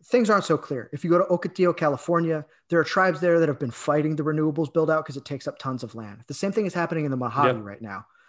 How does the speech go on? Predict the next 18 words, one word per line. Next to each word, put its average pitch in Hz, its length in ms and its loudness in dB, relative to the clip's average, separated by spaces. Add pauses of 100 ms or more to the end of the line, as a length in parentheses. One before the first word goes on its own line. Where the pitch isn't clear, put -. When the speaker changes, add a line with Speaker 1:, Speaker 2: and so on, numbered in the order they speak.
(140)
Speaker 1:
It's - 100 -20
going 175 200 4
over 165 140 4
tribal 170 360 0
land. 123 240 -6
You 151 60 -10
basically 196 300 -2
have 170 80 -2
to 147 80 -10
scrape - 540 -6
that 170 120 2
shit - 220 -8
clean 151 240 -4
to 120 60 -10
put - 160 -12
the 120 40 -16
solar 120 380 -8
in. 110 80 -20